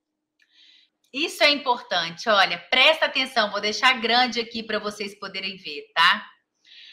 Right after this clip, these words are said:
A nova lei determina que a jornada diária da doméstica ou cuidadora, tá? Deve ser de oito horas diárias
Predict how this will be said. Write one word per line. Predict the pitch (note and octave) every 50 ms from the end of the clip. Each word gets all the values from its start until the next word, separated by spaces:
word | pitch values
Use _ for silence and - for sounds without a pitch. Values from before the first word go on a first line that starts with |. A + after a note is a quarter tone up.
| - - _ -
A | - B3 B3+
nova | B3+ C4 C4 D4+ F4 F4 - F4
lei | E4 C#4+ B3+ B3 C4 A#3
determina | G#3+ A#3+ B3 B3 B3+ A#3+ A#3+ A#3+ A3 G#3 G#3 A3 A3 A3+ A3 A3+
que | B3
a | A#3 A#3+
jornada | A#3 B3+ A#3+ A#3+ B3 A#3 A3+ A#3+ C#4 C#4+ D4 D#4
diária | B3 A3+ C4+ B3 A3+ A#3 A#3 A3+ A3
da | G3+ A3 G#3+
doméstica | G3+ G3+ G#3+ G#3+ G#3 F#3 F3 F3+ G3+ G#3+ - - - - C#4 - - D4 D4+ C#4+ - - -
ou | A3 G#3+ A3+ A3 A3 G#3+
cuidadora, | G#3 G3 F3 G3 G3 G3 F3+ E3 F3+ F3+ F3+ F#3 F#3 G3 G#3+ B3+ C#4+ C#4+ _ _ -
tá? | F#3 E3+ F3 G3+ B3 C4+ - - _ _ _ _ - - - - _ _ _
Deve | F#3+ A#3 B3 C#4 D4 C#4+ D#4
ser | - - - A#3+ A#3+ C4 A#3
de | - B3 C4
oito | B3+ B3 C4 D4 F#4 - - F#4
horas | D4+ B3+ A#3+ A#3 A3+ G#3+ A3 A3 A3 A3
diárias | - A#3 D4+ D4+ C4 G#3+ G3+ F#3+ F#3+ G3 G3 G#3 A3+ C4